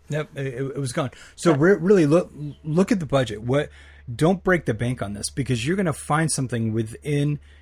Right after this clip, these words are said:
Speaker 1: your price range that is gonna meet the needs for you, your family, or whatever it is,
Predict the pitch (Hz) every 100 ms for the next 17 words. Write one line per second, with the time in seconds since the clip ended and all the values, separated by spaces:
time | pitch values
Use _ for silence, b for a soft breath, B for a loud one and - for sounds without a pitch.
0 | - 120 117 117 113 101 - _ _ _
1 | _ - 135 127 - 113 104 98 - b
2 | b 135 120 127 123 123 131 117 110 143
3 | 190 - 139 123 127 127 113 110 - b
4 | b - - 123 113 123 139 143 123 117
5 | - 143 135 131 120 113 117 123 147 123
6 | 110 113 113